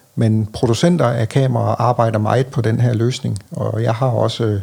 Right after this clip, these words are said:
set opstillinger, og der findes også installationer i Danmark med det,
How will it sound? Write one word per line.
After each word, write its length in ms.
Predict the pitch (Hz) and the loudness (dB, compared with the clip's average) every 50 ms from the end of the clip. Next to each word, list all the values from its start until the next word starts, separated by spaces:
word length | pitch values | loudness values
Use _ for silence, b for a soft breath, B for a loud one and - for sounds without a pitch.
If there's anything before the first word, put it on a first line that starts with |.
| 98 - | -6 -10
set 440 | - - - - 127 120 107 - - - _ B B B B B B B B | -10 -8 -4 -2 0 0 -2 -4 -6 -14 _ B B B B B B B B
opstillinger, 540 | 127 120 - - - 120 113 107 104 104 104 98 - - | -4 -2 -2 -4 -2 -2 0 0 0 -2 -4 -6 -8 -10
og 180 | - 123 107 | -10 -6 -4
der 120 | 110 101 101 | -4 -4 -4
findes 340 | - - 127 127 131 120 | -2 0 0 2 2 2
også 220 | 127 - 107 - 117 | 0 0 0 0 0
installationer 680 | 113 110 - - 110 107 104 98 - 131 117 117 113 107 | -2 0 -2 -2 -2 -2 -2 -2 -2 -2 -2 0 -2 0
i 40 | 107 | 0
Danmark 360 | 104 104 110 120 123 117 113 - B B B B B B B B | 0 0 0 0 0 0 -2 -4 B B B B B B B B
med 240 | - 117 107 110 117 | 0 2 2 2 2
det, 160 | 113 127 113 | 0 -2 -4